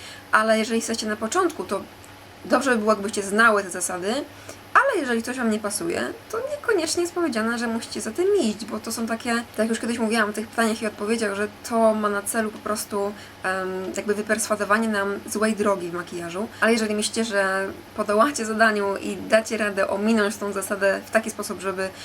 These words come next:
nie popełnić, em, faux pas i żeby nie zrobić sobie jakiejś, nie wiadomo, jakiego cyrku na twarzy,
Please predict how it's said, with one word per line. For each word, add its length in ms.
nie 60
popełnić, 580
em, 480
faux 240
pas 200
i 80
żeby 240
nie 100
zrobić 260
sobie 180
jakiejś, 440
nie 80
wiadomo, 420
jakiego 260
cyrku 340
na 80
twarzy, 400